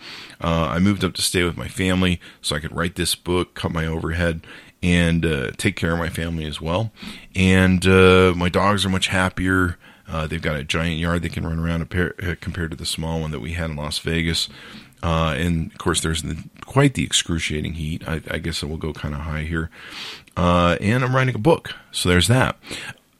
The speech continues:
The other thing we're doing, you, you probably saw recently, I went to an event called the Adventure Gear Expo, and we reviewed a lot of sprinters and, and different products, backpacks, different, uh, things that people are using to, uh, do the van life,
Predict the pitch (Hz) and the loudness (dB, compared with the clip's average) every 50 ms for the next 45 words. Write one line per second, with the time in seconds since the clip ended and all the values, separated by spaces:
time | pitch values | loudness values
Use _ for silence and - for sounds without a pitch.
0 | _ - 120 135 165 185 175 151 117 104 92 87 82 104 104 107 92 85 82 85 | _ 8 8 8 8 8 6 6 6 6 6 6 4 4 4 4 4 4 2 2
1 | 87 87 85 - - - 113 104 95 - - 95 90 87 90 95 95 - 92 92 | 0 -2 -6 -10 -6 -4 -2 -2 0 0 0 0 0 0 0 0 0 0 0 0
2 | 90 82 80 80 82 82 - - - 87 85 85 80 85 87 85 85 - - - | -2 -2 -2 -2 -4 -4 -4 -4 -4 -2 -2 -4 -2 -2 -2 -2 -2 -4 -4 -4
3 | 85 80 78 73 80 76 76 76 76 87 85 87 - - - - - - 85 82 | -4 -4 -2 -4 -4 -6 -6 -6 -4 -4 -4 -2 -4 -6 -6 -8 -6 -2 -2 0
4 | 78 - - 82 90 - - - 85 76 76 73 76 78 80 80 73 80 90 87 | 0 0 0 0 -2 -2 -4 -4 -4 -4 -4 -4 -4 -2 -4 -4 -2 0 -2 0
5 | 82 85 80 76 73 69 - - - 101 98 90 - 92 90 87 85 85 78 - | 0 0 -2 -2 -2 -2 -4 -2 0 -2 -2 0 0 -2 0 0 0 -2 -2 -2
6 | - 78 73 80 - - - - - - _ - 80 92 95 98 - - - - | -4 -4 -6 -8 -10 -14 -20 -20 -20 -14 _ -4 -2 -2 0 -2 -2 -4 -2 -2
7 | 85 82 90 87 85 82 - - - - 76 76 85 - - 80 80 80 78 - | 2 2 2 2 2 0 0 -2 -2 -2 -2 -2 -4 -4 -4 -2 -2 -2 0 0
8 | - - - 78 - - 82 78 71 - - 85 78 76 - - - - - - | -2 -2 -2 -2 -2 -2 -2 -2 -2 -2 -2 -2 0 -2 -4 -10 -18 -18 -20 -8
9 | - 98 101 98 90 - - - - - 90 - - 78 80 80 85 90 95 92 | 0 4 4 4 6 4 2 2 0 -2 -2 -2 -2 -2 -2 0 2 0 0 0
10 | 92 90 87 85 80 - - - 85 82 80 78 - 58 53 - _ - 82 82 | 0 0 -2 -2 -2 -4 -4 -4 -2 -2 -2 -4 -6 -8 -12 -12 _ -6 -4 -4
11 | 76 73 78 90 92 85 87 85 80 82 - - - 87 87 87 92 92 92 90 | -4 -4 -2 -2 0 0 0 -2 -2 -4 -6 -6 -4 -2 -2 0 0 0 0 0
12 | 87 87 87 | -2 -2 -4